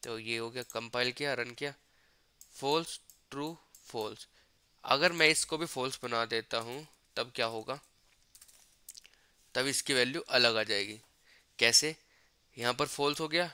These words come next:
यहाँ पर भी फॉल्स हो गया और and ऑपरेटर है, मतलब दोनों में से दोनों फॉल्स है तो फॉल्स आएगा overall। मतलब जो भी चीज़ इसमें हमें लानी है ना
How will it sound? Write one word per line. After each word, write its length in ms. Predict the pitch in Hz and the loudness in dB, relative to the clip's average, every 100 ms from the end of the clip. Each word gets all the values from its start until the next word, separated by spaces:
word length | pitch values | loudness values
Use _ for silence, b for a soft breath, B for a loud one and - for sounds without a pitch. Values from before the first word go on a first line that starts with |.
| - - | -14 -2
यहाँ 140 | 117 | 0
पर 120 | 117 117 | 0 -2
भी 100 | 127 | -4
फॉल्स 260 | 120 113 | -4 -6
हो 80 | 117 | -6
गया 100 | 110 - | -6 -4
और 180 | 123 123 | -2 0
and 160 | 123 123 | 0 0
ऑपरेटर 360 | 117 113 117 | -2 -4 -2
है, 60 | 131 | -4
मतलब 200 | 123 123 | -6 -6
दोनों 280 | 120 117 117 | -8 -6 -6
में 80 | |
से 180 | 120 147 - b b b b b _ _ | -6 -8 -10 b b b b b _ _
दोनों 360 | 131 143 147 156 | -2 -2 0 -4
फॉल्स 340 | - 139 139 | 0 0 2
है 140 | 160 175 _ _ - | 0 -2 _ _ -14
तो 60 | |
फॉल्स 320 | 147 127 120 110 | -6 -4 0 4
आएगा 200 | 110 107 | 4 4
overall। 340 | 107 107 113 - b b b b 123 | 0 -4 -6 -14 b b b b 0
मतलब 180 | 147 151 | 2 2
जो 220 | 147 151 | 2 2
भी 120 | 180 | 0
चीज़ 200 | 180 180 | -2 2
इसमें 240 | 170 185 180 | 4 6 4
हमें 260 | 156 170 | 6 4
लानी 340 | 143 135 143 151 | 8 8 8 6
है 100 | 131 | 4
ना 140 | 160 | 4